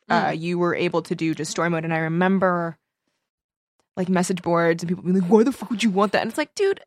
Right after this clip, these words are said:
Speaker 1: then don't play it."
Speaker 2: Yeah.
Speaker 1: Like, i-, the story is good. Let people, like
Speaker 2: Let people enjoy it. Oh my
Speaker 1: Yeah.
Speaker 2: God. We are so off the reservation.
Speaker 1: Yeah.
Speaker 2: But,
Speaker 1: <laughs>
Speaker 2: um, f-, because of my job, I had to, I watched the, uh, prequel movie for Call of Duty.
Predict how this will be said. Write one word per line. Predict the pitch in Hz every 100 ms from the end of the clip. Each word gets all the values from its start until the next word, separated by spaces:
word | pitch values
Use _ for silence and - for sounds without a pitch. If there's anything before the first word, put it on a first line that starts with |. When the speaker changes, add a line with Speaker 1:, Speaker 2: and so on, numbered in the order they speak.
| _ _
Speaker 1:
then | 381
don't | 370 370
play | - 403 392 233
it." | 185
Speaker 2:
Yeah. | 185 175 -
Speaker 1:
Like, | 311 - _ 247 _ _ -
i-, | -
the | 302
story | - 339 370
is | 349
good. | 233 349 208
Let | 170 -
people, | 262 302 285
like | 285 262 -
Speaker 2:
Let | 190
people | 202 185 170
enjoy | 170
it. | 151 -
Oh | 233
my | 247 233
Speaker 1:
Yeah. |
Speaker 2:
God. | - 220 190 - - _ _ _ _ _ _ _
We | 196
are | 165
so | - 180 165
off | 151 160
the | -
reservation. | 156 170 156 165 -
Speaker 1:
Yeah. | 214
Speaker 2:
But, | 254 220 151 - - -
Speaker 1:
<laughs> | 247 254
Speaker 2:
um, | 190 180 165 160 147 -
f-, | - - - _ _ _ _ _
because | - 190 196 175
of | 165
my | 185 160
job, | 160 147 - 165 - _ _
I | 180
had | 196 214 196
to, | - 202
I | 185
watched | 180 170 170 - -
the, | 170 190 175 170
uh, | 165 151
prequel | - - 190 175 247 226 233
movie | 208 233 233 262 269
for | - 185 170
Call | - 170 175
of | 185
Duty. | - 165 165 170 160 156 156